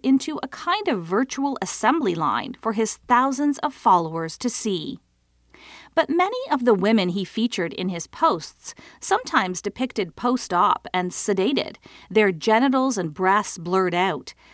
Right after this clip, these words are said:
hadn't consented to having their images circulated, according to an ongoing class action lawsuit, and some were only alerted of their presence online due to an investigation by C B C journalists.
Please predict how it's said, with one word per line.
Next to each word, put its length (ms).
hadn't 360
consented 640
to 80
having 360
their 260
images 420
circulated, 760
according 520
to 140
an 180
ongoing 600
class 480
action 400
lawsuit, 680
and 200
some 500
were 240
only 400
alerted 480
of 120
their 140
presence 480
online 680
due 360
to 140
an 60
investigation 920
by 160
C 260
B 140
C 220
journalists. 880